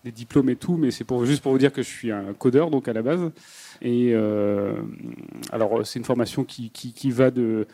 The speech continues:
en gros, du capteur jusqu'au traitement de l'information. Moi, je me suis plutôt axé sur, euh, sur le côté traitement de l'information et donc, euh, software. Et j'ai commencé, euh, mon, ma vie professionnelle en étant développeur, euh, sur, euh, technologie Macintosh en deux mille cinq.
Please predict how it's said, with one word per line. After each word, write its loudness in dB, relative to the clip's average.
en -4
gros, 2
du -4
capteur 2
jusqu'au -8
traitement -8
de -2
l'information. -2
Moi, 2
je 0
me 0
suis -8
plutôt 0
axé -2
sur, -4
euh, -2
sur -6
le 4
côté 0
traitement -4
de 0
l'information -4
et -2
donc, -6
euh, -6
software. -2
Et 6
j'ai -2
commencé, 2
euh, 0
mon, -4
ma -6
vie -12
professionnelle -4
en 4
étant 4
développeur, 4
euh, 0
sur, -2
euh, 0
technologie -2
Macintosh -2
en -4
deux -2
mille 0
cinq. -4